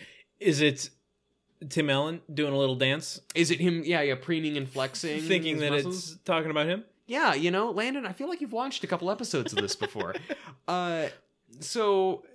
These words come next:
Speaker 2: he just does that for so long, and it's, it only upsets me. A, I'm shocked that they haven't done that joke already.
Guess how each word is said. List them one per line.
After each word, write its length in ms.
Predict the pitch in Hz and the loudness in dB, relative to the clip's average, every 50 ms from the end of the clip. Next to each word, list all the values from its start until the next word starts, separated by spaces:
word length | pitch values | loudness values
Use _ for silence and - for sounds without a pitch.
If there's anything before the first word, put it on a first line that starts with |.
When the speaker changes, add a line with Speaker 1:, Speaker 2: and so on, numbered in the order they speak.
| - 170 - - - 160 160 - - | -14 -14 -12 -12 -14 -16 -18 -20 -16
Speaker 2:
he 160 | - 202 226 | -10 -8 -6
just 240 | 214 220 190 - 143 | -4 -4 -4 -4 -2
does 260 | 175 170 160 135 127 | -2 -2 -2 -2 -2
that 320 | 123 120 117 117 117 - - | -2 0 0 0 0 -2 -4
for 140 | - 147 | -8 -8
so 240 | 131 - 170 165 156 | -6 -4 -2 -2 0
long, 500 | 139 123 113 107 107 107 107 104 110 107 - _ _ - - - _ _ _ _ _ - | 0 0 0 0 -2 -2 -4 -4 -8 -10 -12 _ _ -20 -20 -20 _ _ _ _ _ -2
and 300 | 151 160 156 151 151 - - | 0 0 0 -2 -4 -4 -4
it's, 240 | 156 165 165 - - | -4 -4 -4 -6 -6
it 220 | - - 190 185 170 | -2 0 0 2 2
only 260 | 196 233 226 233 208 | 0 0 0 0 0
upsets 380 | 170 - - 185 165 160 - | 0 0 0 -2 -2 -2 -2
me. 240 | 175 151 135 127 - - | -4 -4 -4 -6 -6 -4
A, 400 | 180 220 220 196 175 156 - - - - - _ _ _ _ _ _ _ - | 0 4 6 6 6 6 4 -2 -8 -20 -20 _ _ _ _ _ _ _ -2
I'm 100 | 156 165 | -2 -2
shocked 420 | 160 - - 196 185 185 175 - | -2 -2 -4 -4 -4 -6 -8 -10
that 100 | 143 135 | -8 -4
they 100 | - 139 | -2 -2
haven't 340 | 131 131 143 139 135 143 139 | -2 0 -2 -2 -2 -2 -4
done 180 | 131 120 113 107 | -4 -4 -4 -4
that 180 | 104 87 - | -6 -8 -8
joke 260 | 113 123 113 107 - | -6 -6 -6 -6 -4
already. 540 | 107 101 98 104 104 98 95 90 90 87 - | -6 -6 -4 -4 -4 -4 -4 -6 -6 -8 -12